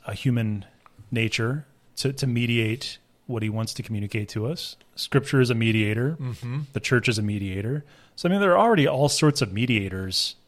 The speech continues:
Speaker 1: in our, in our religious lives.
Speaker 2: Mm-hmm.
Speaker 1: Um,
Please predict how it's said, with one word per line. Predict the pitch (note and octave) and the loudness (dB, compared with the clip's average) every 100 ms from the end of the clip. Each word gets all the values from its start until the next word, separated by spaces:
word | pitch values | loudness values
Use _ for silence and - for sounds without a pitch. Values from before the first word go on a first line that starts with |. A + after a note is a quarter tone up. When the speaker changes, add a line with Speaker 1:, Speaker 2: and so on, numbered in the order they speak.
| _ _ | _ _
Speaker 1:
in | - A#2+ | -4 0
our, | A2+ G2+ | 2 0
in | - C3 | 0 0
our | G#2+ | 0
religious | G#2 G#2+ A2 G#2 A2 | 0 0 0 -2 -2
lives. | G#2+ G2 - B2 - - | -2 -2 -6 -12 -10 -6
Speaker 2:
Mm-hmm. | C3 A2+ A2 A#2+ - _ A#2 | -4 -6 -6 -6 -8 _ -2
Speaker 1:
Um, | A2 G#2+ G#2 G2+ | 2 2 2 -2